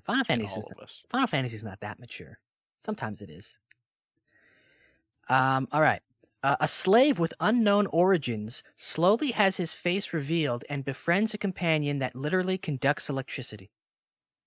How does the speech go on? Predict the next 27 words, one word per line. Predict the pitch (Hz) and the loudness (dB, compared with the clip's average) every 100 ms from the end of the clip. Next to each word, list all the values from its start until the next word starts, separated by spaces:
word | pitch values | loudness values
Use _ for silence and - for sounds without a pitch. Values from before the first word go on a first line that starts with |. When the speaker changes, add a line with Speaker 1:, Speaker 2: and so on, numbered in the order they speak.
| _ _ | _ _
Speaker 2:
Um, | 113 113 113 113 110 92 _ _ _ 120 | -6 -4 -4 -6 -10 -16 _ _ _ -10
I | 123 | -10
find | _ - 143 165 | _ -4 -2 -2
it | |
hard | 139 - 127 110 104 | -4 -4 -4 -4 -4
for | - | -8
a | 101 | -6
movie | 101 95 98 | -8 -10 -12
to | - 92 92 | -12 -10 -10
sl-, | 85 - 113 101 | -12 -12 -8 -6
I | 107 | -6
mean, | 107 107 | -6 -8
for | 95 104 | -10 -12
a | 98 | -12
J | 98 101 | -12 -14
R | 95 | -12
P | 101 | -16
G | - 95 | -14 -16
to | 90 92 | -14 -14
slowly | - 101 95 | -14 -12 -12
reveal | 92 87 95 95 | -12 -14 -14 -12
someone's | - 90 85 - | -10 -10 -12 -16
face. | - 69 - - _ _ _ _ _ _ _ _ - | -12 -12 -14 -20 _ _ _ _ _ _ _ _ -10
It | 113 - | -10 -8
could | - 143 147 | -2 0 2
be | 165 | 0
done, | 160 165 185 | 2 2 0